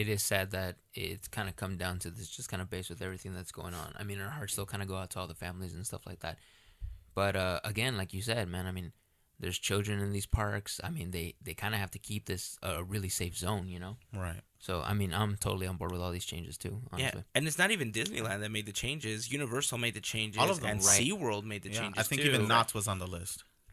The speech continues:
Speaker 3: Uh, I don't remember seeing Knott's, but if, if they were not on the list, I'm sure
Speaker 2: Mm-hmm.
Speaker 3: they're gonna follow suit really quickly
Speaker 2: Right.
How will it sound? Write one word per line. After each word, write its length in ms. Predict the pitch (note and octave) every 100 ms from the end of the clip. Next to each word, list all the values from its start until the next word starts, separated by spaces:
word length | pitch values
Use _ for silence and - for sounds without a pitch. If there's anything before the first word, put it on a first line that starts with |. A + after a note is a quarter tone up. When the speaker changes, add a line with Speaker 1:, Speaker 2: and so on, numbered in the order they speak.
| -
Speaker 3:
Uh, 240 | A#2+ A#2+ -
I 80 | C3
don't 200 | E3+ F#3+
remember 360 | F#3+ F3+ E3+
seeing 340 | D#3 D3 C3+ B2+
Knott's, 360 | C#3 C3 -
but 420 | - A#2+ A#2 A#2 -
if, 260 | B2 - -
if 340 | A#2+ B2 -
they 120 | - A#2
were 280 | A2 A#2
not 300 | A2+ A#2 C3+ -
on 180 | A#2 G#2+
the 80 |
list, 300 | G#2 G2+ G#2+ -
I'm 140 | A2+
sure 180 | - D3
Speaker 2:
Mm-hmm. 40 |
Speaker 3:
they're 100 | B2
gonna 140 | A2+ G#2+
follow 260 | - G#2
suit 260 | G2 - G2+
really 200 | G2 F#2+
quickly 420 | F#2+ - G2+ - G2
Speaker 2:
Right. 140 | E2